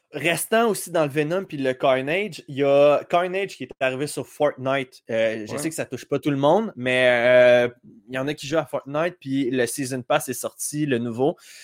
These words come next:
Speaker 1: et tu peux, euh, débloquer le personnage de Carnage. Fait que ça, c'était une petite,
Speaker 2: Mhm.
Speaker 1: euh,
Speaker 2: Et puis
Speaker 1: notion
Speaker 2: Wallace,
Speaker 1: gui-
Speaker 2: euh,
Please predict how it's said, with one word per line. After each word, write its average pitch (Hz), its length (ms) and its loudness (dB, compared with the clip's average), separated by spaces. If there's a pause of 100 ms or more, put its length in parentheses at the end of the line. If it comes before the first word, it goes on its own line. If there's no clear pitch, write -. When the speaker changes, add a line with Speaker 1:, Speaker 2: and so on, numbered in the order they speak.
(180)
Speaker 1:
et 131 180 2
tu - 100 -10
peux, 143 380 4
euh, 123 60 4
débloquer 123 500 0
le 131 140 2
personnage 120 460 -6
de 120 100 -2
Carnage. 104 840 -6 (440)
Fait 117 140 -6
que 120 140 -6
ça, 131 140 -6
c'était 113 200 0
une 110 100 -4
petite, 110 200 -8
Speaker 2:
Mhm. 113 120 -8
Speaker 1:
euh, 104 280 0 (300)
Speaker 2:
Et 147 60 2
puis 147 160 -4
Speaker 1:
notion 151 480 6
Speaker 2:
Wallace, 131 160 0
Speaker 1:
gui- 143 80 -4
Speaker 2:
euh, 131 140 -8